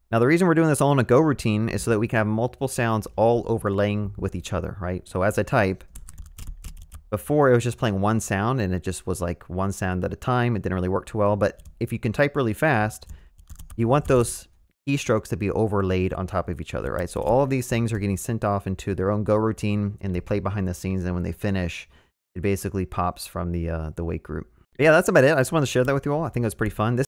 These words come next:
by the way, this is all open source, so I'm gonna make this M I T if I remember to do this. Just go to this repo link. It'll be in the description where you can play around with this, clone it yourself, and add on to it if you want to. Other than that, hope you guys enjoyed watching this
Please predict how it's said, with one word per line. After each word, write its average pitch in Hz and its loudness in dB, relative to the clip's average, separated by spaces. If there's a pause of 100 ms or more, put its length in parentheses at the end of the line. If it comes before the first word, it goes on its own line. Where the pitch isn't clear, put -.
(140)
by 123 4
the 135 6
way, 135 6
this 135 0
is 151 0
all 151 4
open 131 0
source, 127 0
so 120 -2
I'm 113 0
gonna 120 0
make 120 -2
this 110 -6
M 117 -2
I 107 0
T 113 -6
if 107 -6
I 101 2
remember 98 -2
to 90 -6
do 98 -4
this. 104 -4 (300)
Just 98 -8
go 131 0
to 131 -4
this 117 -2
repo 113 -2
link. 110 -2
It'll 98 -2
be 104 0
in 104 0
the 101 0
description 101 -4
where 95 -2
you 107 -2
can 143 -2
play 143 4
around 131 2
with 123 -2
this, 131 -2
clone 120 -2
it - -8
yourself, 110 0
and 101 -4 (240)
add 110 2
on 147 2
to 110 0
it 82 2
if - -6
you 87 -4
want 73 -6
to. - -10 (600)
Other 127 6
than 139 2
that, 147 4
hope 127 0
you 123 4
guys 120 4
enjoyed 117 2
watching 113 -2
this 107 -4